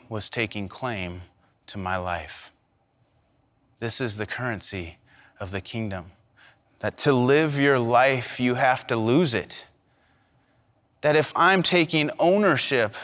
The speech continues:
of the things that make me happy, <laughs> then what am I doing with the things that God is asking me to do? In particular,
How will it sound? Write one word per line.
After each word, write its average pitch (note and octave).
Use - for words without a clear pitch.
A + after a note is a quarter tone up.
of C3+
the C#3+
things E3
that C#3+
make E3
me F#3
happy, D#3
<laughs> -
then C#3+
what D#3+
am E3+
I D#3
doing D3+
with C#3
the C3+
things C3
that A2
God A#2
is G#2+
asking A#2+
me G#2
to F#2+
do? F#2
In A#2+
particular, A2+